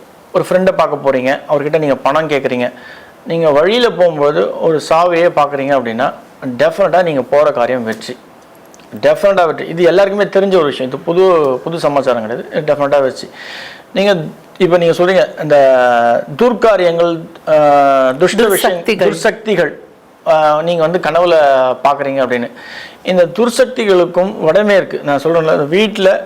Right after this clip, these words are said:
Speaker 1: ஆ, வாஸ்து சாஸ்திரத்துல வடமேற்கும் சம்பந்தப்பட்ட ஒரு விஷயம் அது. ஆ, நீங்க இது எப்போ ஜெனரலா இது அவங்களுக்கு வரும் அப்படின்னு பாத்தீங்க அப்படின்னா,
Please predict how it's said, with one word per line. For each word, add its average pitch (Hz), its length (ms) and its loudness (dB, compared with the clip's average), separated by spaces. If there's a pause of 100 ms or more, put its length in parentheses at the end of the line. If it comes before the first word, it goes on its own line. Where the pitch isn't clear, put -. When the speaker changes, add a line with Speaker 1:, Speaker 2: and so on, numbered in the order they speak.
(340)
Speaker 1:
ஆ, 151 280 2
வாஸ்து 196 420 2
சாஸ்திரத்துல 156 440 2
வடமேற்கும் 180 520 2
சம்பந்தப்பட்ட 147 520 -2
ஒரு 127 160 0
விஷயம் 113 320 -4
அது. 110 160 -6 (680)
ஆ, 156 580 2
நீங்க 190 220 -2
இது 165 180 0
எப்போ 180 340 0 (500)
ஜெனரலா 170 380 2 (720)
இது 147 320 0
அவங்களுக்கு 143 320 0
வரும் 156 260 2
அப்படின்னு 147 380 -2
பாத்தீங்க 143 260 0
அப்படின்னா, 147 520 0